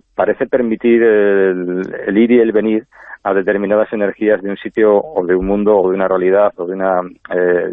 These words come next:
dimensión a otra, vamos a llamarlo así, para que podamos entendernos. Son lugares especiales y estos siete enclaves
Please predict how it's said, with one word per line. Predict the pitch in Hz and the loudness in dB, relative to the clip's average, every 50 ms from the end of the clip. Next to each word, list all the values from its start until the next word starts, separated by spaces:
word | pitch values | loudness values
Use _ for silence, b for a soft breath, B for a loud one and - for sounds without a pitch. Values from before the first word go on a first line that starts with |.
| 90 - | -10 -8
dimensión | - 104 98 90 - 104 95 | -4 -4 -4 -2 -2 -2 0
a | 90 98 | 0 0
otra, | 113 - - 85 | 0 0 -2 -2
vamos | 87 92 95 - | -4 -4 -4 -4
a | 98 | -4
llamarlo | 92 90 92 95 90 90 | -4 -2 -2 -2 -2 -2
así, | 87 - 104 107 | -2 -2 -4 -4
para | - 101 92 90 | -2 0 0 0
que | - 85 | -2 -4
podamos | - 92 90 92 98 92 - | -4 -2 -2 -2 -2 -4 -6
entendernos. | 92 90 - 92 87 95 98 - 92 82 - _ _ b b b b b b | -6 -4 -4 -4 -2 -2 -4 -4 -6 -12 -14 _ _ b b b b b b
Son | - - 123 123 131 | -8 -2 -2 0 2
lugares | 135 127 135 135 135 - | 2 4 4 2 2 0
especiales | 123 - - - 95 - 107 104 95 92 90 87 - | -6 -8 -8 -8 -6 -4 0 0 2 2 0 0 0
y | 101 113 | 0 0
estos | 135 - - 143 123 - - | 0 0 -2 -6 -6 -4 -2
siete | - 123 127 123 - 113 110 | 0 0 0 2 2 0 0
enclaves | 104 101 - - 120 120 117 110 113 | -2 -4 -4 -2 0 0 2 0 -2